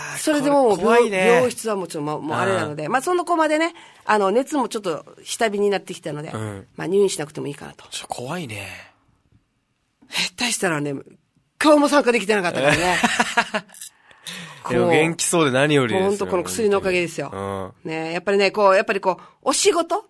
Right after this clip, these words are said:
Speaker 1: うん。
Speaker 2: こう、ラジオがあるっていうね。あー、来週のラジオ休んでいけないっていうこのね、気持ちも大事だと思うんだよ。
Speaker 1: あ、まあ、確かにそれはある。
Speaker 2: 穴開けたらね。
Speaker 1: それはある。
Speaker 2: 「いやいやいや、お前、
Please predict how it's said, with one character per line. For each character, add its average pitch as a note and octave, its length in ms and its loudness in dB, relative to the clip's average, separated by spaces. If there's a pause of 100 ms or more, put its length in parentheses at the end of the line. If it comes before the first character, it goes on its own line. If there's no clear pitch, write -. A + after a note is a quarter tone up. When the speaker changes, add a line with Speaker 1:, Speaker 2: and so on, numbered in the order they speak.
Speaker 1:
う C3+ 60 -6
ん。 A2 160 -4
Speaker 2:
こ G#3 580 -2
う、 - 20 -2
ラ C4 140 0
ジ D4 100 -6
オ C4 120 0
が G3+ 120 2
あ F3 40 2
る F3 80 -4
っ - 20 -14
て F3 180 -14
い D3 40 -8
う D3 40 -12
ね。 D3 200 -14
あ G#3 300 -4
ー、 - 20 -2
来 C#4+ 200 0
週 C#4+ 120 -4
の B3+ 80 -2
ラ A#3 100 -2
ジ A3 80 -4
オ G#3 40 0
休 G#3+ 280 -2
ん B3 40 -4
で B3+ 100 -6
い B3+ 60 -6
け B3+ 120 -4
な A3+ 100 -2
い - 20 0
っ A3+ 40 -8
て F#3+ 80 -10
い - 0 -
う - 40 -10
こ A3 80 -6
の G#3 80 -2
ね、 F#3 200 -2 (260)
気 - 180 4
持 A4+ 140 8
ち E4+ 120 0
も C4 80 4
大 G3 180 2
事 F#3 120 -6
だ F#3 80 -4
と D#3+ 80 -10
思 D#3 80 -8
う - 20 -10
ん D3+ 40 -8
だ C#3+ 80 4
よ。 D#3+ 60 8
Speaker 1:
あ、 E3+ 40 6
ま F#3 140 4
あ、 G3 40 0
確 - 200 -4
か F#3+ 80 4
に D4 40 10
そ E4+ 100 8
れ - 60 8
は - 120 8
あ - 0 -
る。 - 0 -
Speaker 2:
穴 - 20 6
開 C4+ 80 2
け D#4 80 0
た B3+ 120 4
ら A3 100 4
ね。 G#3 340 2
Speaker 1:
そ - 160 -6
れ G3 100 0
は F#3+ 120 6
あ F3+ 60 6
る。 A#2+ 140 -6 (140)
Speaker 2:
「い F#3+ 100 -4
や A3 140 2
い G#3+ 60 0
や G3+ 100 0
い G3 40 -2
や、 F#3 140 0
お G3 60 0
前、 F3+ 400 0